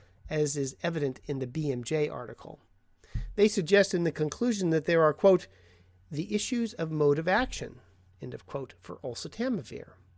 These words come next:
The paper says oseltamivir may have an anti-inflammatory properties that make people with influenza-like illness feel better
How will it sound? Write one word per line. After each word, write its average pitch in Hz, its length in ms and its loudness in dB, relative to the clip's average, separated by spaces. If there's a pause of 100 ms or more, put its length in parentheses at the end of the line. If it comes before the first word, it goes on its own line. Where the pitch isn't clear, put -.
(680)
The 180 140 2
paper 220 320 8
says 185 480 6
oseltamivir 185 800 0
may 170 140 2
have 185 200 2
an 170 180 -2
anti-inflammatory 196 1040 -2
properties 160 560 -4
that 165 120 -10
make 170 220 -6
people 190 260 -6
with 165 80 -6
influenza-like 180 880 0
illness 196 260 2
feel 185 240 2
better 196 440 6